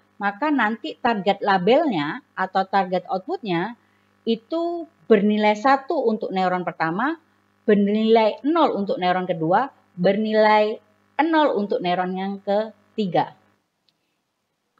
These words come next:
Jadi kita inginnya bentuknya seperti ini. Satu, nol, nol. Ya.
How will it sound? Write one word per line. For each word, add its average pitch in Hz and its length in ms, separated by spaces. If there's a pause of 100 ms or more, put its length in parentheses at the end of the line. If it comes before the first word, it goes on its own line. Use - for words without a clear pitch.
(120)
Jadi 254 720
kita 254 480
inginnya 226 720 (320)
bentuknya 165 460
seperti 196 480
ini. 151 260 (1900)
Satu, 254 800
nol, 170 540
nol. 143 320 (640)
Ya. 165 340